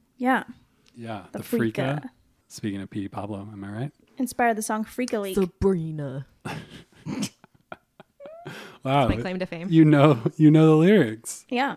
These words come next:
Speaker 2: It's amazing. Um, and then one other instrument I wanted to mention and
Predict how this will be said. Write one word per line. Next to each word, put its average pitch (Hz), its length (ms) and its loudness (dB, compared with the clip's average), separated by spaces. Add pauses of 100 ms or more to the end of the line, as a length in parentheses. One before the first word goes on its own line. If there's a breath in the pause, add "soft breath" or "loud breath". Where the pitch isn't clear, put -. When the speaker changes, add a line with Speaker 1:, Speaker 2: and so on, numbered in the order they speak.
Speaker 2:
It's - 120 -12
amazing. 123 640 -4 (560 soft breath)
Um, 131 260 0
and 135 120 -4
then 135 140 -2
one 151 280 2
other 135 440 2 (120)
instrument 120 420 -4
I 117 40 -8
wanted 110 300 -4
to 113 60 -10
mention 127 520 -6
and 110 260 -10